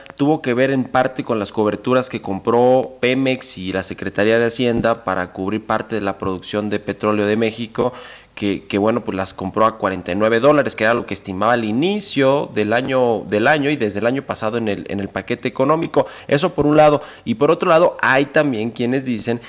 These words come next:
que era un cu-, es que es una cuestión casi de simple aritmética, que si tú bajas la producción y la exportación en cuatrocientos mil barriles, pero lo, pero lo que vendes, lo vendes a un precio de veinte,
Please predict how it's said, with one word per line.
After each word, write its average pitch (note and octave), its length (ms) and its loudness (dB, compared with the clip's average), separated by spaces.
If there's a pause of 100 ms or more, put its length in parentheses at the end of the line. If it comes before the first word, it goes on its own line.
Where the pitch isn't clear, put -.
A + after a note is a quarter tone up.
(200)
que A2 120 2
era B2 180 4
un C3 60 -2
cu-, B2+ 140 -2
es G#2 120 -4
que - 100 -4
es C3 80 -2
una C#3+ 140 2
cuestión A#2 280 -6
casi C3 220 -2
de A2+ 100 0
simple A#2+ 300 -2
aritmética, A#2 680 0
que - 80 -14
si G2+ 140 -8
tú B2+ 160 0
bajas B2+ 260 0
la A#2 160 -2
producción G#2+ 580 0
y A2 60 -2
la G2 80 -4
exportación A#2 460 -4
en A2+ 60 -4
cuatrocientos G#2 520 -4
mil C3 160 0
barriles, D3 520 4 (260)
pero G#2 280 4
lo, G#2 300 2
pero G#2 180 2
lo G2+ 160 2
que A#2 120 2
vendes, C3 280 2
lo F#2+ 140 0
vendes A#2 400 0
a G2+ 40 -2
un A2 140 0
precio A#2 400 0
de G2+ 120 -2
veinte, G2 680 -4